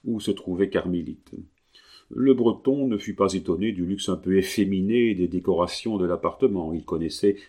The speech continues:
les goûts de Camille. La maison entièrement visitée, à l'exception de la chambre de Carmélite, le créole conduisit son ami devant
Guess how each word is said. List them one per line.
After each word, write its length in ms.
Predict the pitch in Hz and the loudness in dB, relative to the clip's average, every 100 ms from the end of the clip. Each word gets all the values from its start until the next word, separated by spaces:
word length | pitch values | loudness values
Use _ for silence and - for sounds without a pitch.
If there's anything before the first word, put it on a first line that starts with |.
| - | -4
les 160 | 95 90 | -2 -2
goûts 300 | 95 123 90 | -2 -2 -2
de 100 | 82 | -2
Camille. 560 | - 85 87 87 80 _ _ _ _ _ _ _ - | -2 -2 0 -2 -4 _ _ _ _ _ _ _ -4
La 160 | 110 | 0
maison 480 | 120 110 101 165 123 | 2 2 0 0 0
entièrement 480 | 107 - 90 98 95 | -2 0 0 0 0
visitée, 600 | 90 90 92 - 160 - | 0 -2 -6 -6 -6 -6
à 40 | 76 | -8
l'exception 580 | 78 - 80 - 113 98 | -8 -8 -10 -8 -6 -4
de 80 | |
la 120 | 78 78 | -4 -4
chambre 400 | - 98 85 80 | -4 -4 -4 -4
de 100 | 82 | -6
Carmélite, 640 | 85 80 85 90 - - 101 | -6 -4 -4 -4 -6 -6 -6
le 180 | - 117 | -2 -4
créole 500 | - 107 101 143 147 | 0 2 2 2 0
conduisit 640 | 113 113 101 104 92 143 | -2 -2 -2 -4 -4 -6
son 240 | 156 101 95 | -4 -4 -2
ami 280 | 95 139 160 | -2 -4 -2
devant 440 | 104 101 107 | -2 0 -2